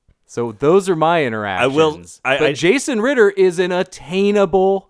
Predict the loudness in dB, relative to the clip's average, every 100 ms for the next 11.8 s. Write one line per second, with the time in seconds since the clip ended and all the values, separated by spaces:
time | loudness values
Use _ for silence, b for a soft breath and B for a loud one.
0 | _ -8 -6 -6 -4 -2 -2 -6 -12 -10
1 | -10 -10 -14 -14 -18 -20 -16 -14 -8 -8
2 | -6 -6 -4 -4 -4 -4 -4 -4 -6 -4
3 | -4 -4 -8 -8 -10 -4 -2 -2 -4 -8
4 | -12 -12 -12 -12 -8 -10 -10 _ _ -10
5 | -6 -6 -8 -14 -18 -14 -10 -10 -10 -14
6 | -16 -16 -16 -16 -14 -12 -10 -10 -10 -12
7 | -18 -20 -20 -6 -4 -2 0 -2 -2 -6
8 | -2 0 0 -2 -2 -2 -8 -10 -10 -8
9 | -6 -4 -6 -8 -14 -6 -6 -6 -10 -12
10 | -18 -16 -10 -10 -8 -8 -8 -12 -10 -10
11 | -8 -8 -8 -10 -12 -14 -18